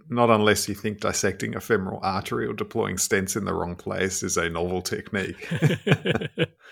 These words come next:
Speaker 2: So today's episode, Gaylard, is an interventional radiology episode. It's a, a readful episode. And among other things, uh, our listeners might learn what a Waltman loop is if they don't already know that one. Uh, so the topic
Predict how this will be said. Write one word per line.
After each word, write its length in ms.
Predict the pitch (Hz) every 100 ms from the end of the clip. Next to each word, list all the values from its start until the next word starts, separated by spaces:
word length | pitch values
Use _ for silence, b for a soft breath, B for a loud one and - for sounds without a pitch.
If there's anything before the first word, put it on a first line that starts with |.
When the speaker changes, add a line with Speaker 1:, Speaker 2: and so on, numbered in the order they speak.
| -
Speaker 2:
So 140 | 156
today's 420 | 151 135 135 156
episode, 500 | 143 113 110 107 98
Gaylard, 360 | 95 95 95 95
is 220 | 117 123
an 40 | 123
interventional 540 | 113 110 101 95 101
radiology 580 | 95 92 92 95 95 98
episode. 600 | 95 95 90 92 92 156
It's 340 | 170 98 -
a, 160 | 104 101
a 80 | 107
readful 840 | 104 101 123 117 - 117 104 101 -
episode. 720 | 110 95 98 - 90 95 156 - _ -
And 100 | 107
among 220 | 107 107
other 200 | 117 143
things, 540 | 110 104 190 208 - -
uh, 60 | 110
our 240 | 107 110
listeners 360 | 110 117 123 110
might 220 | 120 127
learn 340 | 123 131 135 123
what 200 | 131 -
a 60 |
Waltman 680 | 113 123 151 - 147 143 139 147 110
loop 300 | 165 226 - _
is 360 | 95 87 110 -
if 160 | 98 -
they 100 | 95
don't 220 | 98 98
already 320 | 98 95 92
know 300 | 95 92 92 98 _
that 160 | 101
one. 300 | 101 98 196 - _ _ -
Uh, 100 | 110
so 100 | -
the 60 |
topic 400 | 117 143 135 107